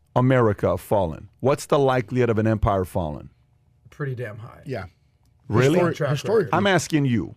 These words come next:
Speaker 1: What do you think?
Speaker 2: Twenty percent.
Speaker 1: Okay, you say what?
Speaker 3: I, I'd say at least forty to fifty percent.
Speaker 1: Okay, I think it's inevitable. It's just a matter of, is it a hundred years from now, five hundred years
Speaker 3: Yes.
Speaker 1: from now, a thousand? I think it's gonna, I think it's a hundred percent if you ask me.
Speaker 3: Yes, that's true.
Speaker 1: Because of
Speaker 3: Yeah.
Speaker 1: five billion in,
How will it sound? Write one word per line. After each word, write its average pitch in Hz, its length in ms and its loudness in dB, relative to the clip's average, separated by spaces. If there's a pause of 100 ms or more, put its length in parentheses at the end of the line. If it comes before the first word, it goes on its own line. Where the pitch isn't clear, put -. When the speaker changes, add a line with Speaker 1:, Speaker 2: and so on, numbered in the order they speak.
Speaker 1:
What 139 180 4
do 135 80 -4
you 123 140 2
think? - 380 -8 (1000)
Speaker 2:
Twenty 127 240 -10
percent. 107 300 -20 (160)
Speaker 1:
Okay, 123 360 2
you 139 200 2
say 143 180 2
what? 107 300 0 (300)
Speaker 3:
I, 135 220 -4
I'd 190 100 0
say 190 140 -2
at 139 80 0
least 143 180 -6
forty 160 200 -4
to 131 100 -2
fifty 127 280 -8
percent. 113 240 0
Speaker 1:
Okay, 175 320 2
I 190 120 2
think 220 240 0
it's 180 160 2
inevitable. 120 580 2
It's 123 100 2
just - 200 2
a 151 40 4
matter 147 240 4
of, 135 60 6
is 117 100 2
it 117 80 4
a 107 40 4
hundred 180 280 2
years 180 180 4
from 185 140 0
now, 156 80 2
five 151 260 2
hundred 160 200 4
years 160 120 6
Speaker 3:
Yes. - 40 -4
Speaker 1:
from 151 120 2
now, 135 80 4
a - 20 0
thousand? 160 420 2
I 170 80 4
think 233 240 -2
it's 113 160 2
gonna, 139 280 4
I 151 80 2
think 208 140 4
it's 147 100 2
a 135 40 4
hundred 139 180 4
percent 113 260 -2
if 107 100 -4
you 101 80 0
ask 92 180 -4
me. 120 80 -2
Speaker 3:
Yes, 131 200 0
that's 190 260 -2
true. 147 120 4
Speaker 1:
Because 151 200 4
of 143 100 2
Speaker 3:
Yeah. 170 80 4
Speaker 1:
five 190 80 4
billion 175 200 4
in, 135 160 4